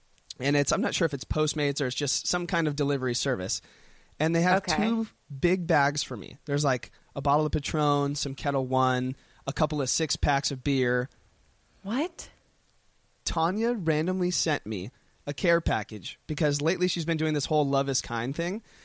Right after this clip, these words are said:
Speaker 1: And she was just like, "You know
Speaker 2: Oh my
Speaker 1: what? I just, like,
Speaker 2: gosh.
Speaker 1: decided to send this to you. Like, you're always in a positive mood, and I just felt like you needed it right now." And she had no idea what I was going through. And at that very moment when I was so pissed about my phone,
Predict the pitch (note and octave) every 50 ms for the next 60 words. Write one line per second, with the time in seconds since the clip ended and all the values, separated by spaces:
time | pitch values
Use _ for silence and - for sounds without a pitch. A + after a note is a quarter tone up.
0 | - - - D#3+ D#3+ D#3+ - F3+ F3 D#3+ F3 - F#3+ E3 D#3+ - G3 D4 D4+ G#3
1 | G#3 - A3 A3+ E4+ D#4 D4 D#4+ D#4+ F4+ - E4 D#4 A#3+ F#3 D#3 D3 D#3+ F#3+ F3+
2 | - F#3+ F#3 F3+ F3+ E3 E3 D#3+ - F#3 F3 F3+ F#3 F3+ - - - F3 F3+ F#3
3 | F#3 F3+ D#3 C#3 - D#3+ D#3+ E3 E3 E3+ D#3 C3+ F3 E3 D#3+ D#3 D#3 D3 D3 D#3
4 | E3 E3 D#3+ D3+ D3 C#3+ D3 - - D#3+ D#3 A#2+ C3+ C3+ C#3 C3 C3 C3+ C#3+ D#3
5 | D#3+ F3 D#3+ D3+ F3 F3 C3+ E3+ F3 F3 F3+ F3 D#3+ - F3 E3 D#3+ D3 C#3 C#3
6 | D3+ F3 A3 B3 B3+ A#3+ A3+ G3+ F3+ F#3+ E3+ D3+ D3+ D3 C#3+ D3+ D3 D3+ C3+ C3
7 | B2 A#2 G#2+ G#2 - - - - - - D#3 E3 D3+ - F#3+ F#3 F#3 F3 F3+ G#3+
8 | G#3 G#3 G3 F#3 F3+ F3+ E3 D3 C3 B2+ B2+ B2 B2 - - - F3 F3 - -
9 | F#3 - - E3 E3+ D#3 C3+ D#3+ D3+ - E3+ D3+ B2 A2+ B2+